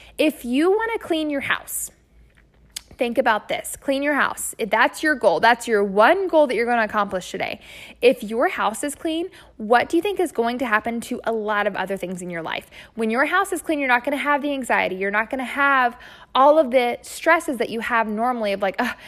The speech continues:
now I have to do my dishes." If your house is clean, you will have more time and energy to do the other things next versus running around like a chicken with your head cut off, trying to clean your kitchen, trying to put stuff away, trying to brush your teeth, trying to eat Oreos. Like,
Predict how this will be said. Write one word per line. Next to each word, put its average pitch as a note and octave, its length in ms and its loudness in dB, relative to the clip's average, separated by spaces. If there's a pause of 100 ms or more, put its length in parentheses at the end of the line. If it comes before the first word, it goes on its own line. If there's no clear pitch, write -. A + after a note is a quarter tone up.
(160)
now G#3+ 140 0
I A#3 100 4
have B3+ 120 -2
to - 60 -20
do A#3+ 80 -8
my A3+ 120 0
dishes." G3+ 340 -6
If C4+ 220 2
your D4 140 2
house D4 380 0
is E4 120 -4
clean, A3+ 460 -8 (340)
you A3 220 -6
will E4 220 2
have B3 340 0
more G#3 240 -4
time A#3 380 -4
and C#4 140 -6
energy A3+ 440 -4
to - 160 -8
do C4+ 220 -4
the B3+ 280 -6
other A3 380 0
things F#3+ 520 -4
next - 420 -6 (320)
versus A#3 680 2 (220)
running A3+ 320 2
around D#4+ 300 4
like E4 140 0
a E4+ 40 -2
chicken E4+ 300 -4
with F4+ 120 0
your F4+ 120 0
head C#4+ 160 2
cut B3+ 160 2
off, A#3 280 4 (180)
trying A#3+ 300 4
to D#4 80 -2
clean F4 180 -2
your F4 100 -4
kitchen, C#4+ 520 0 (160)
trying A#3+ 240 4
to D4+ 80 0
put - 240 -4
stuff D#4 220 0
away, C#4+ 340 2
trying A3+ 360 -2
to D#4 60 -4
brush E4 280 4
your E4 60 -4
teeth, D4+ 360 -2
trying A3+ 380 0
to D#4+ 60 -4
eat D#4+ 220 -4
Oreos. D4 760 2
Like, G#3 400 0